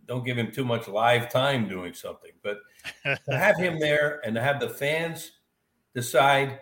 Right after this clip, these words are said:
what they wanna react when he comes out on the field, that's up to the fans.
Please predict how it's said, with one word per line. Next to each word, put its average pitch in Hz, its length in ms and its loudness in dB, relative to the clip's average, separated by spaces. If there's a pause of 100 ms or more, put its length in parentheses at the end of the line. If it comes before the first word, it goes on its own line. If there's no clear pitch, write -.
(140)
what 147 220 2
they 143 140 0
wanna 127 300 -2
react 110 560 -2 (400)
when 110 120 -8
he 127 120 -4
comes 127 260 -4
out 135 180 2
on 123 100 -2
the 120 80 -2
field, 139 340 -4 (200)
that's - 220 0
up 113 180 0
to 98 80 -10
the 90 120 -14
fans. 87 540 -12